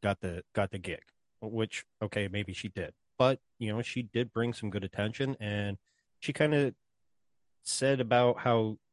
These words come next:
she wanted to stand with her friend Kanye and behind all this because she knows him, uh, probably on a much more personal level a-, as a friend than, you know, people like you and I do.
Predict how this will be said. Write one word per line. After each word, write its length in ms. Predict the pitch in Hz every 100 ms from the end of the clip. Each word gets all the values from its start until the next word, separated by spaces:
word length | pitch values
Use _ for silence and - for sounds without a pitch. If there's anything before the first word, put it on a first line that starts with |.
| _ _
she 720 | - - 131 123 123 120 110 - _ _ _ _ -
wanted 400 | 110 120 131 -
to 480 | 127 117 110 110 -
stand 400 | - - 123 123
with 160 | 113
her 120 | 110
friend 500 | 101 120 120 113 104 - -
Kanye 520 | 120 170 98 82 98 _ _ -
and 460 | 110 104 107 92
behind 360 | 95 98 139 190
all 140 | 92
this 200 | 90 101
because 560 | - 104 - 104 95 - _ _ _ _ _ _ _ _
she 240 | - - 135
knows 280 | 131 127 -
him, 180 | 113
uh, 120 | - 101 - - _ _
probably 240 | 147 131
on 100 | 107
a 100 | 98 - _ -
much 240 | 110 -
more 120 | 104 87
personal 400 | - 131 - 90
level 540 | 110 160 120 95 92 - _ -
a-, 160 | - 95
as 200 | 117 95
a 40 |
friend 540 | - - 160 110 92 87
than, 300 | 98 92 -
you 100 | 107
know, 100 | 90
people 240 | - 120 92
like 180 | 87 -
you 180 | 120 101
and 80 |
I 180 | 87 170
do. 340 | 123 85 78